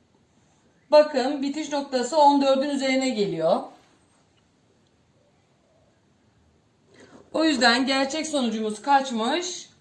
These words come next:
On dört santimetreymiş. Gördüğünüz gibi çok yaklaşmışım.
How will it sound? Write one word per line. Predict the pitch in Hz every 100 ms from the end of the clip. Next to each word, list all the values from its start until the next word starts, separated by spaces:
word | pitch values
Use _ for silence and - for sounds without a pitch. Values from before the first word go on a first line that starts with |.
| - _ _ _ _ _ -
On | 269 254
dört | 214 202
santimetreymiş. | 214 196 196 196 185 196 202 277 -
Gördüğünüz | 208 196 196 240 220
gibi | 220 214
çok | 233 220
yaklaşmışım. | 196 175 180 165 165 170 - 226 320